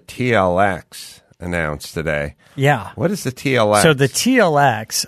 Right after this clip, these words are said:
Speaker 2: uh, we saw the concept car. It was the blue sedan at the Acura party at Monterey,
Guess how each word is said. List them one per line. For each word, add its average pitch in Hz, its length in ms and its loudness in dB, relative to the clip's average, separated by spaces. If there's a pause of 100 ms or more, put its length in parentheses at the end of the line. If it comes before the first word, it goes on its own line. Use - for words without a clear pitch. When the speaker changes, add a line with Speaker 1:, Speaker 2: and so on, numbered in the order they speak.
Speaker 2:
uh, 117 200 4
we 214 220 4
saw 165 420 6
the 127 140 -2
concept 123 640 0
car. 110 280 2
It 127 80 -2
was 113 180 -2
the 120 80 -2
blue 135 500 2
sedan 110 760 0 (360)
at 143 220 2
the 151 120 2
Acura 135 440 4
party 117 320 2
at 117 80 -6
Monterey, 104 760 2